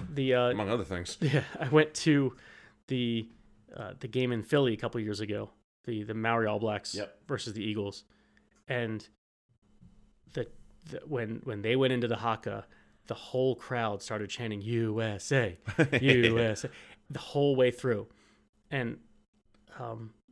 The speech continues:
Speaker 1: it was interesting to see the mixed reaction. There were, there was reaction from American fans and, and
Speaker 2: Mm-hmm.
Speaker 1: a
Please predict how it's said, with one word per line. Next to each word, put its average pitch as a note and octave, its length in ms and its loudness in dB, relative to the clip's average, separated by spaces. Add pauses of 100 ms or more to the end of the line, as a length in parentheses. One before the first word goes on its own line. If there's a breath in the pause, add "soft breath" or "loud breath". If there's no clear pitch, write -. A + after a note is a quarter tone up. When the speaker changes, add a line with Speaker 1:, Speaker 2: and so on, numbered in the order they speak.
(120)
Speaker 1:
it D#3 60 0
was C3+ 140 -2
interesting D3+ 360 2
to C3 60 -2
see - 120 0
the A#2+ 80 0
mixed A#2 260 -2
reaction. G#2+ 460 -2
There G#2+ 100 -8
were, G#2+ 140 -8
there A2 100 -8
was G2 120 -10
reaction A#2+ 360 2
from A2+ 480 -2 (400 soft breath)
American B2 480 0
fans G#2 560 -6 (240)
and, A#2 180 -14
and G#2+ 140 -8
Speaker 2:
Mm-hmm. F#2 140 -4
Speaker 1:
a F2+ 40 -2